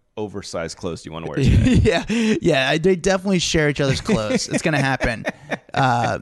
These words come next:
Speaker 2: that's a great way of looking at it. All right, what's, uh, what's next, Dex?
Speaker 1: Uh, next is, what number are we on, by the way?
Speaker 2: Number
Speaker 1: Do we know?
Speaker 2: seven.
Speaker 1: Number seven, Wendy Williams. She is doing,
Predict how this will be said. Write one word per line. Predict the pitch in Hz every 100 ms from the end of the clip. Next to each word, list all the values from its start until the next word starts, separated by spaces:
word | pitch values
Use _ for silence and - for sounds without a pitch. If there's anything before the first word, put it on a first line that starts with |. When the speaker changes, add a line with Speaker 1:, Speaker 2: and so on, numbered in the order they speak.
| -
Speaker 2:
that's | 139 143
a | 147
great | 135 147 135
way | 127
of | 120
looking | 123 120 110
at | 98
it. | -
All | 151
right, | 127 117
what's, | 143 160 156 -
uh, | 151 131
what's | 120 139 -
next, | 110 92
Dex? | - - - - _ _ _ 127
Speaker 1:
Uh, | 131 131 127 127
next | 131 147 156 -
is, | - 127 120
what | 139
number | 220 208
are | 101
we | 92
on, | 87
by | 87 87
the | 87
way? | 82 90 -
Speaker 2:
Number | 156 151 156 151
Speaker 1:
Do |
we | 131
know? | 160
Speaker 2:
seven. | - - 131 151 151 131 131 120 101 - - - _ -
Speaker 1:
Number | 127 180
seven, | 208 208 196 196 156 139
Wendy | 175 180
Williams. | 170 185 170 143 107
She | - 143 110
is | 120
doing, | 104 123 117